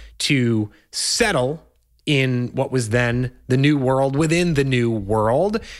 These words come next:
in a town that came to be known as Marietta. It's still there, Marietta, Ohio. And it's an incredible story of that perseverance.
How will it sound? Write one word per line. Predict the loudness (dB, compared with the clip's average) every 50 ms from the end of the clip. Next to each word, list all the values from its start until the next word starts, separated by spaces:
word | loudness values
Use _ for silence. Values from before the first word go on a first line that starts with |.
| -14 -6
in | -4 -4
a | -4
town | -4 -2 0 0 0 2
that | 0 -2
came | -2 -2 -2 0 0
to | 0
be | 0 0
known | 0 0 0 0 0
as | -2 -4 -4
Marietta. | -4 -2 -2 0 0 2 2 2 2 2 0 0 0 -2
It's | -4 -4 -6
still | -2 0 0 2
there, | 2 2 0 0 0
Marietta, | 0 0 0 2 2 0 0 0 0 0 -2 -4 -2
Ohio. | -2 -2 -2 -2 -2 -2 -2 0 0 0 0 0 0
And | 0
it's | -2 -2 0
an | 0 0
incredible | -2 -2 -2 -2 -2 0 0 -2 -2
story | -4 -2 0 0 0 2 0
of | 0 0
that | -2 -4 -4 -4
perseverance. | -4 -2 -2 -2 -2 -2 -2 -2 -2 -2 -2 0 0 -2 -4 -6 -8